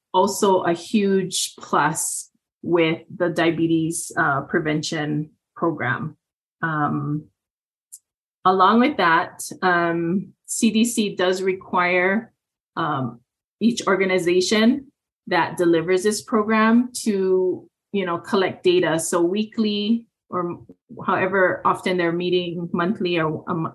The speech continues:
um, every other week, we do collect, you know, weight, uh, physical activity minutes, and, um, C D C gathers that data and, um,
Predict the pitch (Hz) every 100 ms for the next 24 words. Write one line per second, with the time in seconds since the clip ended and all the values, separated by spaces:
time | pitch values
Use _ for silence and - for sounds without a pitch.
0 | - 156 156 - - - - 175 160 165
1 | 165 175 170 175 - - _ _ _ _
2 | _ - 185 180 170 185 - 208 190 170
3 | - - - 180 165 156 170 180 190 -
4 | - - - _ - 170 143 151 190 185
5 | 185 202 185 156 - 196 180 175 165 175
6 | 180 175 - - - - _ _ _ _
7 | _ 180 165 156 156 160 151 - 156 127
8 | 107 76 - - _ _ _ _ _ -
9 | - 208 202 - 196 170 - _ _ 185
10 | 175 202 196 190 151 165 170 180 175 175
11 | 220 - _ _ _ _ 175 165 165 165
12 | 165 - 165 151 147 151